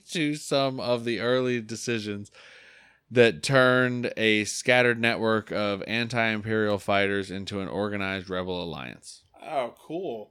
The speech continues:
Speaker 1: There's, there's the breakdown. That's via Den of Geek.
Speaker 2: <laughs>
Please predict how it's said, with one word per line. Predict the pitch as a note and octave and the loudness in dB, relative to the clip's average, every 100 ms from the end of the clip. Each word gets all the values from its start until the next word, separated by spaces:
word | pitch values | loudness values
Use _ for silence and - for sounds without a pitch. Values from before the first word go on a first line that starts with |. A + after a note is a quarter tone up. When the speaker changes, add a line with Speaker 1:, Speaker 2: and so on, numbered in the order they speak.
| _ | _
Speaker 1:
There's, | - F#2 F2+ - | -10 -10 -10 -12
there's | - F#2 F#2 | -10 -8 -8
the | - | -12
breakdown. | E2+ F2 D2+ C#2 A#1+ F#2 _ _ _ _ _ _ _ _ _ _ _ _ | -8 -8 -8 -10 -12 -14 _ _ _ _ _ _ _ _ _ _ _ _
That's | - F2 - | -10 -10 -10
via | - F2+ F2 | -10 -8 -8
Den | E2+ D#2+ | -10 -10
of | D2+ | -12
Geek. | - - _ _ _ _ _ _ - | -14 -18 _ _ _ _ _ _ -20
Speaker 2:
<laughs> | D3 | -16